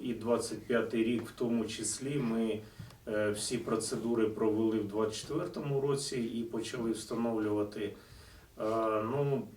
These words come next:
я вважаю, це буде десь біля ста двадцяти, ста п'ятдесяти місць.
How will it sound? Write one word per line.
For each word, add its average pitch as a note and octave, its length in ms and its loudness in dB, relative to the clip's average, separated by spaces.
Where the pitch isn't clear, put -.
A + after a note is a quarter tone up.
я B2+ 220 6
вважаю, B2 600 4
це - 260 -2
буде A2 840 0
десь A2+ 260 0
біля A2+ 340 0
ста A#2 320 2
двадцяти, A2 540 -2
ста A2+ 280 -4
п'ятдесяти G#2 760 -4
місць. - 360 -12